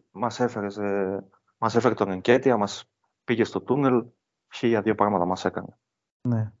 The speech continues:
Speaker 2: Και αυτό είναι και σημαντικό Ε, για εσάς, γιατί θα ήταν δύσκολο άμα σε, παράδειγμα, έξι, εφτά, οχτώ, δέκα εισιτήρια και κάποιοι μέναν έξω.
Speaker 1: Ναι, ναι, ναι. Α,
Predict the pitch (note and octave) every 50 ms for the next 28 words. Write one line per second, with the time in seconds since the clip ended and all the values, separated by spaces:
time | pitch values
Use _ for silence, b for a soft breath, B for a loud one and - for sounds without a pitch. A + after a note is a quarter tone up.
0 | _ _ _ - B2 A2 - D#3+ F3 F#3 F3 F3+ D#3 D3 D#3+ D3+ D3+ C#3+ - F3
1 | F3 F3+ F3 F3 F3 E3+ E3 E3 D#3 C#3+ D#3+ F#3+ - _ _ _ _ _ _ _
2 | _ _ _ _ _ - D3 C#3+ C3+ C3+ C3+ B2+ D#3+ D#3 E3+ F3 E3 F3+ F3+ F3+
3 | F3+ F3 F3 - E3 E3+ E3 F3+ F3 F3+ F3+ E3+ F3 F3+ D#3+ D3 C3+ C3 B2 A#2+
4 | A#2+ A#2+ A#2+ B2 B2 B2 B2+ B2+ C3 B2+ B2 - - B2+ B2 B2+ A#2+ B2+ A#2+ A#2+
5 | A#2 A#2+ B2 A#2+ A#2+ B2 B2+ A#2+ - - - C3+ C3 - - - B2+ A#2+ A#2+ -
6 | C3+ B2+ A#2 - - C3 B2 A#2+ A#2+ B2+ B2 B2+ A#2 A2+ - C3+ B2 A#2+ A2 A#2
7 | - - - - - - C#3+ - C#3+ B2+ B2 B2+ C3+ C3 B2+ B2+ B2+ A#2+ B2 -
8 | - A2+ - _ _ _ _ _ _ _ _ _ _ - A#2 A2+ A2 G#2+ _ _
9 | - A2+ A2 G#2+ G#2 G#2 G#2 G#2 G#2 F#2+